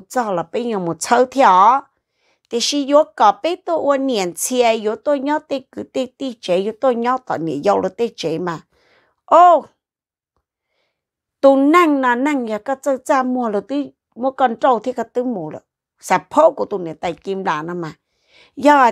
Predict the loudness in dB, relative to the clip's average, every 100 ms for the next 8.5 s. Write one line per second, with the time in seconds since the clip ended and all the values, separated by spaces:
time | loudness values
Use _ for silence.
0 | 2 -2 0 0 0 0 0 0 -2 -4
1 | -6 -6 _ 0 2 2 -2 -6 -4 -4
2 | -6 -8 -10 -10 -8 -8 -10 -12 -12 _
3 | _ _ _ _ _ _ _ _ _ -2
4 | 0 2 2 0 0 -2 -2 0 -2 -2
5 | -4 -2 -4 -4 -2 -2 -2 -6 -12 -2
6 | 2 2 2 2 -2 -4 -6 -8 -6 -8
7 | -8 -6 -2 -2 -4 -10 -14 -16 _ _
8 | _ _ _ 0